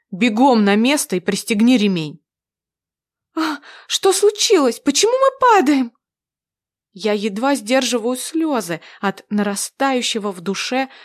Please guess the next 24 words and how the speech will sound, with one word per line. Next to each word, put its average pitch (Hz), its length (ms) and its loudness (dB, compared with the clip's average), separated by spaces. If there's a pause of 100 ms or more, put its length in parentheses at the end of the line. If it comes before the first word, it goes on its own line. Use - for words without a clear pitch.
(120)
страха 233 640 -2
за 165 220 -8
свою 196 500 -2
жизнь, 160 380 -6 (320)
за 180 160 -10
жизни 202 320 -2
пассажиров 190 800 -6 (380)
и 180 400 -14
за 185 200 -10
Булатова. 175 720 -6 (1300)
В - 20 -20
душе 180 560 -10
огнем 208 540 -2
полыхает 185 680 -10 (240)
тревога 208 600 -2 (160)
и 220 80 -4
дурное 220 400 0
предчувствие, 202 880 -8 (180)
что - 340 -6
с - 200 -10
Игорем 196 320 -4
Викторовичем 196 720 -6
что-то 196 320 -8
произошло. 208 760 -10